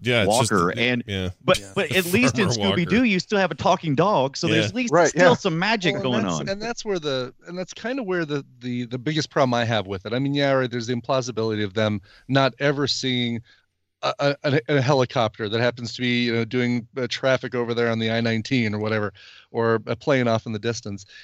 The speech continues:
Speaker 3: It's the fact that William Hurt's character says, "Oh, I want to get away from the
Speaker 2: <laughs>
Speaker 3: horrors of life
Speaker 2: Right.
Speaker 3: by secluding my fam-, you know, my family and all these other families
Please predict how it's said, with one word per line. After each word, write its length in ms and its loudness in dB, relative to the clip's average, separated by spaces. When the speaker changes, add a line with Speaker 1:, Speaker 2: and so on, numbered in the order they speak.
Speaker 3:
It's 200 -4
the 100 0
fact 400 0
that 200 2
William 320 2
Hurt's 260 -2
character 500 -2
says, 360 0
"Oh, 200 2
I 60 2
want 180 -4
to 60 -4
get 180 2
away 240 4
from 320 0
the 120 2
Speaker 2:
<laughs> 80 0
Speaker 3:
horrors 420 4
of 120 0
life 560 -2
Speaker 2:
Right. 480 2
Speaker 3:
by 40 -16
secluding 800 -2
my 180 0
fam-, 520 -2
you 100 -2
know, 160 2
my 140 2
family 420 2
and 80 4
all 120 2
these 160 0
other 140 2
families 540 0